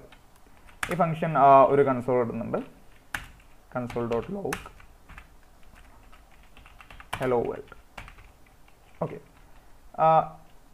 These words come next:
ഞാനിവിടെ ഈ ഫംഗ്ഷൻ കോൾ ചെയ്തു. ഓക്കെ, obviously, ആ,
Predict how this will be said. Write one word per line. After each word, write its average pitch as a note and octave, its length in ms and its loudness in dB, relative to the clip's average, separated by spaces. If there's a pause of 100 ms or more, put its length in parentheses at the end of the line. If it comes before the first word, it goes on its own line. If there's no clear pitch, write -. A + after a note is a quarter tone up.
(220)
ഞാനിവിടെ D#3 340 2 (1500)
ഈ C#3+ 100 -2
ഫംഗ്ഷൻ D3+ 300 -4
കോൾ - 140 -2
ചെയ്തു. - 160 -14 (2250)
ഓക്കെ, D#3 200 -6
obviously, E3 380 -2 (120)
ആ, C#3+ 40 6